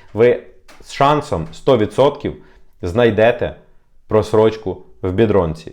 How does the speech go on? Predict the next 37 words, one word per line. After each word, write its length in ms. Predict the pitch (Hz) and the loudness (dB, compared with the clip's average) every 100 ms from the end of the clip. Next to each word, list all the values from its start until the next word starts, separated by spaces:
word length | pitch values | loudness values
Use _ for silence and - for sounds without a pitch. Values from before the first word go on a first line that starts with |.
| - | -8
Чого 240 | 127 160 | 0 2
не 80 | 143 | 2
можна 260 | 135 123 120 | 0 0 -2
сказати 400 | 120 127 131 123 | 0 2 2 0
про 220 | 117 117 | -2 0
інші, 540 | 135 123 - - 71 - - _ - | 0 -2 -4 -10 -12 -14 -20 _ -6
е, 160 | 95 | -2
мережі 360 | 95 110 117 98 | 2 4 2 0
супермаркетів. 760 | - 120 139 165 165 - 120 - - | -4 -2 0 0 -2 -8 -8 -8 -2
Це 160 | 147 | 0
не 160 | 139 120 | 2 2
якийсь 280 | 110 113 - | 0 -4 -4
там 180 | 101 95 | -4 -4
рекламний, 720 | 104 120 98 90 85 85 85 | 2 2 2 -2 -4 -6 -6
не, 260 | 98 104 104 | -4 -2 -2
не 120 | 113 | -4
якесь 280 | 110 120 131 | -2 -2 -2
рекламне 400 | 104 120 110 117 | -2 0 0 -2
відео. 380 | 175 160 147 - - - | 0 2 0 -4 -20 -4
Це, 460 | 139 143 120 104 - | 2 4 4 -2 -4
е, 460 | 98 95 90 87 80 - | -2 0 0 -2 -4 -10
якби 360 | 90 107 104 101 - | -4 -2 0 -2 -2
я 220 | 104 131 127 | 0 2 2
суто 300 | 135 120 113 | -2 0 2
говорю 280 | 117 117 | 4 2
про 140 | 104 104 | 2 0
те, 280 | 151 180 - - - | 2 0 -2 -18 -8
що 160 | - | 0
як 160 | 113 139 | 0 2
мінімум 380 | 160 151 117 110 | 2 2 2 0
в 20 | |
інших, 440 | 135 - 107 - | -2 -4 -8 -2
е, 100 | 117 | -2
супермаркетів 680 | - 101 113 143 151 131 113 | -2 -6 0 0 0 -6 -4
немає 340 | 113 123 120 110 | 0 0 0 -2
таких 320 | 104 107 - | -6 -8 -8
інфоприводів 680 | 107 110 147 170 160 147 | -8 -4 -2 0 0 -2